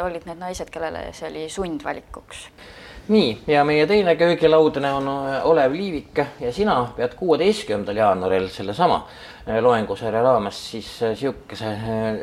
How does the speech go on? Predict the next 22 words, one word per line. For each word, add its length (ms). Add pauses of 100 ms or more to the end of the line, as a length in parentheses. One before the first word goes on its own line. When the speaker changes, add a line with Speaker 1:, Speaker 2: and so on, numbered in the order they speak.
Speaker 2:
nimelise 540
ettekande 500
nagu 160
prostitutsiooni 840
ohjeldamisest 800
repressioonideni. 1040 (380)
Sa 120
oled 140
Eesti 280
Mälu 220
Instituudi 460
vanemteatur-, 1000
teadur 380
ja 100
Tartu 380
Ülikooli 380
arhiivinduse 580
kaasprofessor. 960 (800)
No, 140 (180)
äh, 120
ohjeldamisest 680
repressioonideni, 920